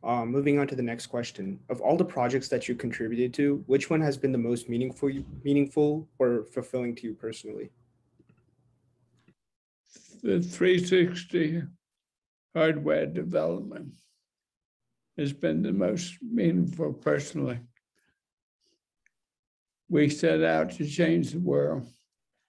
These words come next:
Speaker 2: and we did. Among the changes, we changed the whole industry from six-bit bytes with only uppercase characters and numbers to eight-bit bytes, including lowercase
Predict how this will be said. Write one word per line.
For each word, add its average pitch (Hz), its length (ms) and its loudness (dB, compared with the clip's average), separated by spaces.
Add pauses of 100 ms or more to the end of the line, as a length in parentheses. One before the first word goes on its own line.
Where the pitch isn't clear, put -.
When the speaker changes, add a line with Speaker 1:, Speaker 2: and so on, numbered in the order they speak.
(320)
Speaker 2:
and 151 200 0
we 147 140 4
did. 143 500 0 (1120)
Among 147 440 -2
the 139 200 -4 (140)
changes, 156 640 0 (880)
we 143 140 4
changed 156 460 2
the 151 120 6
whole 151 320 6
industry 151 680 2
from 143 260 0
six-bit 160 840 -2
bytes 151 480 0 (960)
with 139 200 0
only 160 440 4
uppercase 151 680 0
characters 175 680 -2
and 151 180 -4
numbers 151 460 -2 (880)
to 175 120 2
eight-bit 170 600 2
bytes, - 400 -2
including 180 540 2
lowercase 151 840 -2